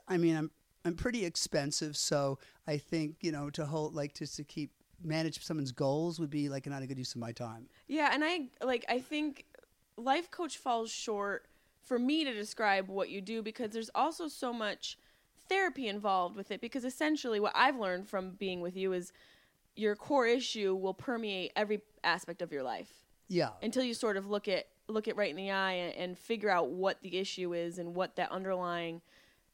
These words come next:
Speaker 2: thing is. For me being trauma, you have to sort of excavate it before you can really succeed in any other avenue.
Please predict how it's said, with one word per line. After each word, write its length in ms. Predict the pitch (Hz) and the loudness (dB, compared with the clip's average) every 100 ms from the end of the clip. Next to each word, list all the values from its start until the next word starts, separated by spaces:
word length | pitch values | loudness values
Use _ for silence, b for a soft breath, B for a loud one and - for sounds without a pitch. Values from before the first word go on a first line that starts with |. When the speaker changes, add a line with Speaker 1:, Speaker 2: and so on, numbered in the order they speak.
| - | 0
Speaker 2:
thing 220 | 233 220 | 4 4
is. 140 | 208 | 2
For 100 | - 202 | 0 -2
me 140 | 196 | 0
being 220 | 180 170 | -2 -4
trauma, 600 | 170 269 254 208 175 160 - | 2 6 6 6 2 0 -4
you 180 | 226 226 | 0 4
have 180 | 208 202 | 4 2
to 80 | |
sort 260 | 185 196 170 | -4 0 0
of 280 | 165 180 - _ _ - 170 165 _ _ _ _ _ _ _ - | 0 -6 -20 _ _ -20 -18 -20 _ _ _ _ _ _ _ 0
excavate 580 | 214 - - 190 180 175 | 0 0 -2 2 2 0
it 80 | 151 | -2
before 280 | 180 214 196 | -2 0 0
you 100 | 180 | 0
can 400 | 196 160 165 156 _ _ _ _ _ - | -4 -4 -4 -10 _ _ _ _ _ -6
really 320 | 220 285 220 | 2 6 4
succeed 460 | 214 196 - 311 220 | 4 -8 0 0 2
in 120 | 185 | 0
any 200 | 233 214 | 0 2
other 240 | 175 170 | 2 2
avenue. 600 | 156 277 320 202 76 58 | 4 4 4 -2 -4 -10